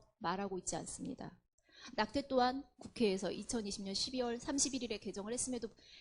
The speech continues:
했어야 함에도 불구하고 아무것도 일어나지 않았으며 아무 일도 하지 않았습니다. 우리는 차별금지법을 반드시 막아야 합니다. 실제적 행동이 없으면 우리 사회와 나라와 가정과 학교는 모두 무너질 것입니다. 학부모로서 우리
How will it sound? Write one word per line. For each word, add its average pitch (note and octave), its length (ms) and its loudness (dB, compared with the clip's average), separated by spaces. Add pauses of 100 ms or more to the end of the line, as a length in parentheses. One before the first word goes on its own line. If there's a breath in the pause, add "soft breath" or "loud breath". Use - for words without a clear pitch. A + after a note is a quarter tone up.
했어야 D#4 340 10
함에도 D4 280 6
불구하고 F3+ 680 2
아무것도 A3 1040 -2
일어나지 A3 400 -2
않았으며 E3+ 380 -4
아무 G3+ 240 2
일도 G#3 160 -2
하지 B3+ 180 2
않았습니다. E3+ 720 -4 (680 loud breath)
우리는 B3+ 480 4
차별금지법을 A#3 1040 2
반드시 A3 720 0
막아야 F#3+ 400 2
합니다. E3+ 420 -6 (300 loud breath)
실제적 D#4 560 2
행동이 D4+ 420 2
없으면 F#3+ 640 2
우리 G#3+ 160 0
사회와 A#3+ 440 6
나라와 F3 420 4
가정과 F#3 400 0
학교는 A3 460 -2 (180 soft breath)
모두 G3 340 4
무너질 F#3+ 380 4
것입니다. F3 640 -4 (440 loud breath)
학부모로서 D#4 720 4
우리 A3+ 400 0